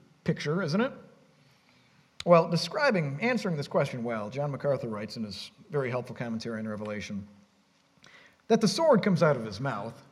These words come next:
symbolizes the deadly power of Christ's words. Once he spoke words of comfort, but now he speaks words of death. Christ will yield that sword with deadly effect as he strikes down the nations.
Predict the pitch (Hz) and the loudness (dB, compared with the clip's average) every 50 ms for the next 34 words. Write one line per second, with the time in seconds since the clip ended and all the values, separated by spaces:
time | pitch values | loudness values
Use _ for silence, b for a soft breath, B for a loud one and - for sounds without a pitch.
0 | _ _ _ - - 240 262 262 220 196 180 160 151 143 - 139 147 - - 120 | _ _ _ -6 -4 -4 0 2 4 4 6 6 4 2 0 -4 -6 -6 -8 -8
1 | 117 - - 151 175 196 220 226 233 254 240 226 - - - - 117 113 113 117 | -8 -6 2 4 6 6 6 4 2 -2 -2 -4 -6 -8 -6 -4 -2 0 0 0
2 | 131 139 135 131 - - - 151 123 127 123 - - - - - - 165 120 117 | 0 -2 -4 -4 -8 -8 -6 -4 -4 -4 -4 -6 -8 -8 -10 -12 -10 -10 -6 -4
3 | 135 131 110 95 90 82 80 78 - - - - - _ _ _ _ _ _ _ | -4 -4 -4 -6 -10 -12 -10 -10 -8 -8 -8 -10 -12 _ _ _ _ _ _ _
4 | _ _ _ _ _ _ _ _ _ _ _ _ _ _ _ _ - - 226 254 | _ _ _ _ _ _ _ _ _ _ _ _ _ _ _ _ -4 4 6 6
5 | 262 262 247 190 - - 175 151 - - 147 156 160 123 123 117 - - 240 269 | 6 6 4 2 2 4 2 2 2 2 0 0 0 0 -4 -8 0 2 2 2
6 | 240 - 110 113 - - - - - _ _ _ _ 147 135 156 156 190 233 277 | 2 0 -6 -8 -10 -12 -20 -20 -20 _ _ _ _ -2 0 2 6 6 8 8
7 | 285 208 180 - - - - 180 - - 180 175 170 127 120 101 92 131 147 180 | 8 6 4 2 0 -2 -2 -2 -2 0 0 0 0 0 -2 -8 -10 -2 0 0
8 | 202 160 - - - - - - _ _ _ _ _ _ _ _ _ _ _ _ | 0 0 -4 -10 -16 -18 -20 -20 _ _ _ _ _ _ _ _ _ _ _ _
9 | _ _ _ _ _ - - 233 277 311 262 - 185 180 170 160 165 202 294 294 | _ _ _ _ _ 0 4 4 4 4 2 2 4 6 6 8 8 6 6 6
10 | 214 156 156 147 147 - - 180 170 160 143 135 139 123 120 117 151 170 214 240 | 4 6 6 4 4 2 0 0 0 0 0 -2 -4 -4 -4 4 8 8 8 8
11 | 226 285 294 - 214 190 - - 156 135 127 - - 135 127 139 135 - - - | 6 2 -2 -4 -4 -4 -2 0 0 0 0 0 -4 -6 -6 -4 -4 -6 -6 -6
12 | - 180 185 214 220 - - - - 127 113 113 120 131 135 135 147 151 156 143 | -4 -2 -2 0 0 -2 -4 -6 -6 -6 -6 -6 -6 -6 -4 -2 -2 -2 -2 -4
13 | - - - - - - - - - | -6 -10 -14 -16 -14 -14 -14 -14 -14